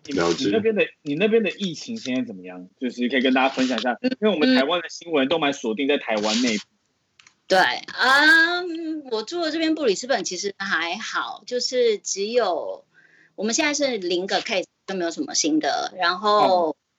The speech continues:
Speaker 3: 对，然后比如说雪梨、墨尔本那里，可能就是偶尔还是会有这样子。但目前我觉得澳洲是还控制得算蛮好的，如果你要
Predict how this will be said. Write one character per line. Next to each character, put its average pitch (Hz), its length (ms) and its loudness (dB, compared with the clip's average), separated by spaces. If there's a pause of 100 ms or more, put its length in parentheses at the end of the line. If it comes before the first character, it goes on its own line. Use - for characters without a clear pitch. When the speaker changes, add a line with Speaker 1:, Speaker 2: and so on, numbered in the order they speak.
(180)
Speaker 3:
对， 160 360 4
然 175 100 0
后 220 60 0
比 247 80 2
如 220 80 6
说 208 320 0
雪 165 160 0
梨、 151 160 -2
墨 185 160 -2
尔 185 60 0
本 160 140 -6
那 170 140 0
里， 156 80 -8
可 - 140 -12
能 151 60 -6
就 190 100 0
是 202 60 2
偶 165 260 2
尔 185 120 2
还 147 140 -8
是 175 160 -8
会 156 200 -4
有 110 280 -16
这 - 80 -6
样 143 160 -4
子。 117 220 -10
但 240 120 -4
目 277 280 4
前 156 240 0
我 156 100 2
觉 165 140 0
得 175 180 2
澳 196 240 2
洲 190 220 -2
是 165 460 0 (460)
还 151 360 0
控 180 320 0
制 175 180 0
得 147 140 0
算 151 260 -2
蛮 135 260 -6
好 147 220 -6
的， 147 120 0
如 175 120 6
果 185 100 4
你 147 120 4
要 156 280 0